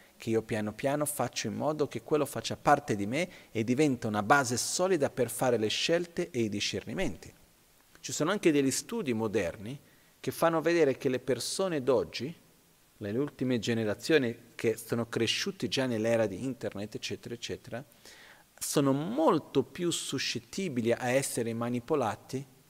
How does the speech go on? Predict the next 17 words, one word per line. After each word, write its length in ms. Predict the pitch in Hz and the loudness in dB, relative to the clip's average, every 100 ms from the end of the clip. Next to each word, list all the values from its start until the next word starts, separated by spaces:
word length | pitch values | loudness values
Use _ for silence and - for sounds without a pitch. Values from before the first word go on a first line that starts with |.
| _ _ | _ _
che 160 | _ - | _ -10
quelli 240 | - 101 | -2 -2
precedenti. 580 | 101 87 - 107 92 - - _ _ _ _ _ _ _ _ _ _ _ _ _ _ _ _ _ _ _ _ _ _ _ _ _ _ _ _ | -2 -6 -6 -6 -6 -12 -20 _ _ _ _ _ _ _ _ _ _ _ _ _ _ _ _ _ _ _ _ _ _ _ _ _ _ _ _
Perché 240 | - 117 120 | -10 -8 2
quello 200 | 220 214 | 6 6
che 120 | - | 4
accade 400 | 131 143 117 104 | 2 4 4 4
è 60 | - | 2
che 180 | 107 - | 0 0
quando 380 | - 190 220 160 | 2 2 6 6
io 240 | 135 123 | 8 6
ho 500 | - 131 120 - - - - - _ | 8 8 6 2 -16 -20 -20 -20 _
una 220 | - 110 | -8 -4
base 400 | 98 101 123 120 | 0 4 4 4
di 120 | 110 107 | -2 0
conoscenza 640 | 110 104 - 113 107 101 | -2 -2 -4 -6 -6 -6
solida, 760 | - - 92 76 78 - 87 | -6 0 0 0 -4 -4 -4